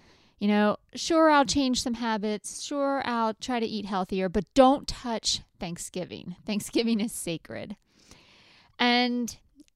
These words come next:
fun fact about me, Thanksgiving is absolutely my most favorite meal. Now, that's not totally surprising or off the wall because Thanksgiving is a lot of people's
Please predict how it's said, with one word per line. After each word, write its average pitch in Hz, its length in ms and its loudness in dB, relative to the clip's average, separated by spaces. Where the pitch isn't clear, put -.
fun 196 340 -2
fact 214 440 0
about 214 280 0
me, 247 340 -2
Thanksgiving 240 760 -2
is 202 220 -2
absolutely 208 600 -2
my 185 180 0
most 165 300 -4
favorite 165 360 -8
meal. - 360 -12
Now, 339 280 0
that's 392 180 2
not 339 280 0
totally 190 840 2
surprising 170 680 -4
or 165 140 -8
off 165 160 -4
the 175 140 -4
wall 147 260 -2
because 185 640 -4
Thanksgiving 269 460 -4
is 247 100 -6
a 233 80 -4
lot 196 580 -4
of 208 120 -6
people's - 640 -16